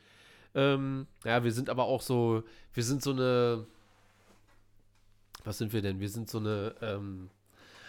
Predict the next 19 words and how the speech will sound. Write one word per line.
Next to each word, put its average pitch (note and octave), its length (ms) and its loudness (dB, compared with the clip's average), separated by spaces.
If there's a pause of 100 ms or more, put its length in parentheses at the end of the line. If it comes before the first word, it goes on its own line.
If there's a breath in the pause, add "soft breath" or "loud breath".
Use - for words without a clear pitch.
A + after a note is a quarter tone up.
(120)
wir A#2+ 100 -2
brauchen B2+ 360 2
den B2+ 140 2
großen B2+ 340 4
Moment, G#2+ 360 0
vor C3 140 -2
allem C3+ 160 2
seit A#2+ 200 4
dem B2 100 -6
Stream. A#2+ 280 -2
Ich G2+ 100 -4
glaub, C3+ 160 2
ich C#3 160 -2
würd C3 180 0
der B2+ 160 4
Serie B2 400 -2
viel C#3+ 200 -4
mehr C3 160 -2
vert-, - 280 -8